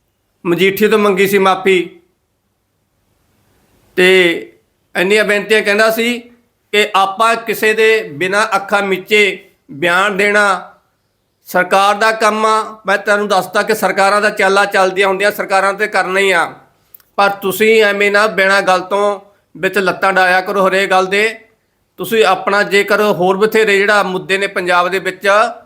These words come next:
ਪਾਣੀਆਂ ਦਾ ਮੁੱਦਾ ਹੈਗਾ, ਇੱਥੇ ਗੁੰਡਾਗਰਦੀ ਦਾ ਮੁੱਦਾ, ਇੱਥੇ ਨਸ਼ੇ ਦਾ ਮੁੱਦਾ ਜਿਹੜਾ ਹੈਗਾ ਪੰਜਾਬ 'ਚ ਚੱਲ ਰਿਹਾ। ਤੁਹਾਡੇ ਜਿਹੜੇ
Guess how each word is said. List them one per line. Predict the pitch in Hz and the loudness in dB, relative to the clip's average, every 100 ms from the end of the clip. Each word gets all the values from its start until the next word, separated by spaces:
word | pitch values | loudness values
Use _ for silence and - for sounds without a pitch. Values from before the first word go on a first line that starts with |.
| _ _ _ _ _ _ _ | _ _ _ _ _ _ _
ਪਾਣੀਆਂ | 185 190 202 208 | 0 0 2 2
ਦਾ | 202 | 2
ਮੁੱਦਾ | 190 160 165 180 | 0 -2 0 2
ਹੈਗਾ, | 175 180 214 | 2 2 2
ਇੱਥੇ | 214 214 208 | 0 -2 -2
ਗੁੰਡਾਗਰਦੀ | 156 185 185 196 190 170 170 | -2 -2 0 2 2 -2 -2
ਦਾ | 185 | -4
ਮੁੱਦਾ, | 180 156 180 208 | -4 -2 0 0
ਇੱਥੇ | 214 214 | 0 -2
ਨਸ਼ੇ | 190 175 170 202 | -2 -2 -2 0
ਦਾ | 202 | 0
ਮੁੱਦਾ | 180 160 180 | -2 0 0
ਜਿਹੜਾ | 175 180 | 0 2
ਹੈਗਾ | 196 185 | 2 2
ਪੰਜਾਬ | 185 170 175 170 | 0 -2 0 -2
'ਚ | 165 | -2
ਚੱਲ | 185 175 | 0 0
ਰਿਹਾ। | 170 185 | 2 0
ਤੁਹਾਡੇ | 196 202 170 185 | 2 0 0 0
ਜਿਹੜੇ | 190 202 208 196 | 2 2 0 -2